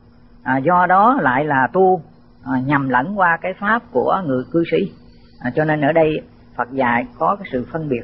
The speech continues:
rất rõ ràng, nhưng dù sao chúng ta cũng phải hiểu rằng từ cái chiếc áo của cư sĩ, à, nó sẽ trở thành chiếc áo của tu sĩ. Vì vậy mà các pháp của cư sĩ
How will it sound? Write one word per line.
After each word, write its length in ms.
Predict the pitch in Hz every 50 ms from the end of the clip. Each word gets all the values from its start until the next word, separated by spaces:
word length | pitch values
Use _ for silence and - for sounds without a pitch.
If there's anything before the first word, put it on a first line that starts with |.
| - -
rất 160 | 208 - -
rõ 200 | 127 127 151 160
ràng, 260 | 151 135 131 120 107 - - - - - - - -
nhưng 320 | - 151 160 160 156 156 143
dù 80 | 127 120 - -
sao 200 | 151 147 147 143 143
chúng 120 | 160 185 175
ta 80 | 156 147 139
cũng 120 | - 147 156 -
phải 140 | - 139
hiểu 200 | 143 127 127 160
rằng 260 | 180 160 135 127 110 107 - - - - - - - - -
từ 180 | 135 127 131 123
cái 60 | 160 165
chiếc 160 | 214 226 208 -
áo 200 | 180 185 214 226
của 120 | 220 180 -
cư 140 | - 170 170 156 -
sĩ, 120 | 156 143 170 214 254 262 - - - - - - - - - - -
à, 540 | 127 123 123 120 117 117 120 117 117 117 113 - - - - - - - - -
nó 360 | 160 175 190 208 226 240 240 220 -
sẽ 240 | 135 123 139 165 170
trở 160 | - 127 143 -
thành 140 | - 147 135 131 127 -
chiếc 140 | - 196 -
áo 200 | - 180 185 208 208
của 100 | - 180 -
tu 140 | 175 165 160 160
sĩ. 100 | 151 143 151 190 220 208 - - - - - - -
Vì 80 | 139 139 127
vậy 220 | 127 127 120 151 165
mà 200 | 151 139 131 123 - -
các 200 | 190 214 262 269 - -
pháp 220 | - 220 233 254 254 - - - - - - - - - - - - - - -
của 320 | 147 127 135 170 220 254 247 -
cư 200 | 190 190 185 185 175 -
sĩ 120 | 151 143